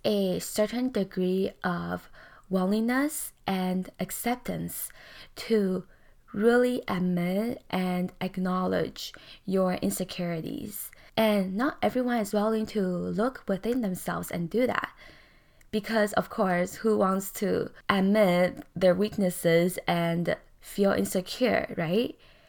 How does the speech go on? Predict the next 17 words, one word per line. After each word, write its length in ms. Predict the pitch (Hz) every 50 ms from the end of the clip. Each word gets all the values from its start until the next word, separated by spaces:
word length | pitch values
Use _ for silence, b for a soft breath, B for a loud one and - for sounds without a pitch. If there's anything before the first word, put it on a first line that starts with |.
| b b
But 180 | - 220 208 - -
actually, 840 | - 233 269 277 - - - 240 202 196 190 185 - - - - b b b b
the 360 | - 202 220 226 220 202 190 185
very 440 | 185 190 214 254 254 269 277 285
first 380 | 285 285 - - 247 240 - -
step 320 | - - - - - - - B B B B B B B B _
that 260 | 202 196 190 - 196 - -
you 160 | - 226 240
can 240 | 247 - 302 269 226
give 560 | 196 - - 170 165 165 175 214 269 285 - B B B B B B
to 420 | - - - 226 202 196 190 196 - -
get 260 | - 226 226 - -
more 200 | 214 214 214 208
power 540 | 202 - - - 190 185 180 185 190 190 196
back 380 | 202 196 - 180 175 175 180 -
to 120 | - -
yourself 720 | 196 185 175 170 170 - - - 170 160 170 185 208 233